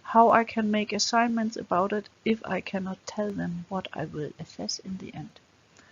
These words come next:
So it's a motivator and demotivator, as we see. And, uh, Taikon is made in a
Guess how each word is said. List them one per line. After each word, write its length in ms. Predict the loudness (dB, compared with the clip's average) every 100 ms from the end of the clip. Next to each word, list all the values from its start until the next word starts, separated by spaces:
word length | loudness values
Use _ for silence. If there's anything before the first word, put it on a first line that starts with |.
| _ _
So 160 | -2 0
it's 220 | 2 6
a 200 | 6 6
motivator 720 | 4 2 2 2 4 4 4 0
and 320 | 2 2 0
demotivator, 1000 | -2 0 2 2 0 -4 -8 -8 -8 -10 -10
as 260 | -6 -6
we 140 | -6 -14
see. 360 | -16 -20 -18 -18 _ _ _ _ -6
And, 320 | 0 0 -2 -2
uh, 300 | -2 -2 -4
Taikon 800 | -4 -2 -2 -2 0 0 0 -8 _ _ _ _ _ _ -20 -20 _ _ _ _ 2
is 280 | 2 0 -10 _ -4
made 440 | -2 0 0 -2 -6
in 160 | -2 -2
a 120 | -2